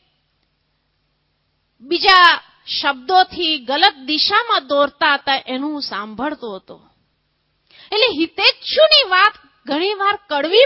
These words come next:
પણ લાગે, પણ કડવી લાગવા છતાં પણ અગર આપણે એને સ્વીકાર કરીએ, તો આપણે જીવનમાં નિર્ણય લેવામાં ક્યારે અસફળ ન થઈએ.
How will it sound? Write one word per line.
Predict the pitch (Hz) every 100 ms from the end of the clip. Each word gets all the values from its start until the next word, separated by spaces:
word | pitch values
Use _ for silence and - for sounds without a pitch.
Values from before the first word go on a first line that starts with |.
| 571
પણ | 554 554
લાગે, | 381 302 294 523 494 151 _ _ _ _ _ _ _ _ _ _
પણ | - 466 -
કડવી | 320 311 370 554 480
લાગવા | 359 320 311 349 349
છતાં | - 254 - 330 349
પણ | - 440 554 440
અગર | 330 370
આપણે | 339 320 320 311 294 294
એને | 285 277
સ્વીકાર | - 254 247 294 480 523
કરીએ, | 349 294 294 240
તો | - - - 294
આપણે | 277 285 277
જીવનમાં | 202 - 262 269 370 392 359 349
નિર્ણય | 285 262 269 311 392 339
લેવામાં | 269 254 269 269 285
ક્યારે | 285 240 233 247 -
અસફળ | 254 - 240 - 254
ન | 240 208 320
થઈએ. | _ 226 - 233 - -